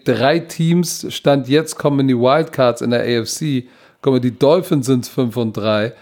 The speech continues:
die Ravens sind sechs und zwei, Titans sind sechs und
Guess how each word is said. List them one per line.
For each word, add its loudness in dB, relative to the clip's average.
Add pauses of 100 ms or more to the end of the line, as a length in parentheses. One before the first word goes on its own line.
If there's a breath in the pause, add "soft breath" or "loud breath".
(240 soft breath)
die 0
Ravens 2
sind 0
sechs 0
und -2
zwei, 0 (440 soft breath)
Titans 0
sind -2
sechs -2
und -6